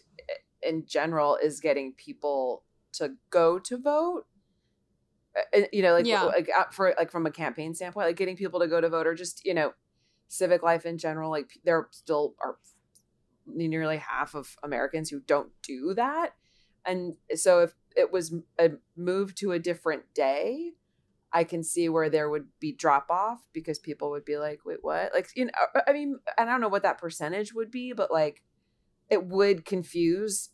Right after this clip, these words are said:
Speaker 1: and it would confuse some number of people, you know, like, eventually you would
Speaker 2: Sure.
Speaker 1: think everybody would hear about it. "Hey, ding-a-ling bell,
Speaker 2: Yeah, I
Speaker 1: we
Speaker 2: mean,
Speaker 1: moved
Speaker 2: I just
Speaker 1: Election
Speaker 2: think we live
Speaker 1: Day."
Speaker 2: in s-, the age of instant information.
Speaker 1: Yeah.
Speaker 2: You know, especially now, it makes me a little less concerned. I think even, like,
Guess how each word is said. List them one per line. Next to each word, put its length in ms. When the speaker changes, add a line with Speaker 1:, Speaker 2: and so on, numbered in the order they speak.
Speaker 1:
and 320
it 140
would 180
confuse 440
some 280
number 360
of 180
people, 540
you 100
know, 180
like, 160
eventually 420
you 100
would 60
Speaker 2:
Sure. 40
Speaker 1:
think 140
everybody 440
would 120
hear 220
about 280
it. 100
"Hey, 440
ding-a-ling 380
bell, 220
Speaker 2:
Yeah, 140
I 40
Speaker 1:
we 60
Speaker 2:
mean, 120
Speaker 1:
moved 180
Speaker 2:
I 20
just 100
Speaker 1:
Election 260
Speaker 2:
think 40
we 60
live 120
Speaker 1:
Day." 60
Speaker 2:
in 60
s-, 260
the 160
age 280
of 160
instant 480
information. 840
Speaker 1:
Yeah. 260
Speaker 2:
You 140
know, 240
especially 600
now, 280
it 100
makes 260
me 160
a 100
little 280
less 180
concerned. 380
I 60
think 280
even, 280
like, 360